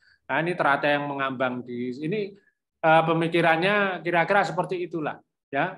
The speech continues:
mengambang di, di atas air gitu ya. Ini kalau kita lihat ya, foto eksotik Borobudur ini ya, miliknya Pak Parno Bakmi itu ya.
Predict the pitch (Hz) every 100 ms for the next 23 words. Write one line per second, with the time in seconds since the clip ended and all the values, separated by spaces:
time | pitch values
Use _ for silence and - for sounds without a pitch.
0 | 151 151 147 139 156 170 156 139 135 131
1 | 131 127 127 127 131 - - _ 131 123
2 | 123 127 127 120 135 131 120 135 135 135
3 | 131 120 120 _ _ _ _ 127 156 -
4 | _ _ 135 180 165 156 139 151 147 143
5 | 135 151 196 156 143 175 139 131 147 143
6 | 143 143 _ _ 131 131 160 156 156 156
7 | 123 123 123 120 127 113 135 208 175 143
8 | 202 _ _ _ _ 135 127 127 139 135
9 | 135 123 - _ _ - 123 120 143 135
10 | 127 113 139 151 156 160 220 - - 165